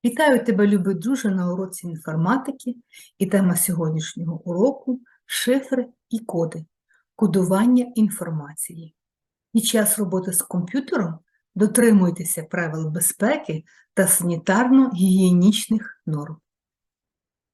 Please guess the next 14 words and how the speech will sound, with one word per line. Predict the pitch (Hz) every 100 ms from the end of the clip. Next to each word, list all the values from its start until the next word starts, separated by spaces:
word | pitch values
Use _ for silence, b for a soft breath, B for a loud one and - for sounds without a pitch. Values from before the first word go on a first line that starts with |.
| _ _ _ _ _ _ _ _ _ b b b _
Сьогодні | - 247 330 370 285
на | 214 208
уроці | 247 262 233
ми | 196 190
з | 180
вами | 165 151 160 160 _ _ _ _ _ _ _ _ _ _ _ -
дізнаємося, | 202 240 240 240 180 170 165 165 - - b b b b -
як | 196 254 302 -
і | 233
навіщо | 208 190 180 175 - 269 311 - -
люди | 220 214 196
використовують | 185 180 180 175 - 247 202 180 160
коди, | - 160 151 160 262 - _ _ _ _ _ _ _ _ _ _ _ _ B B B
з'ясуємо, | 208 285 330 - 247 185 165 156 160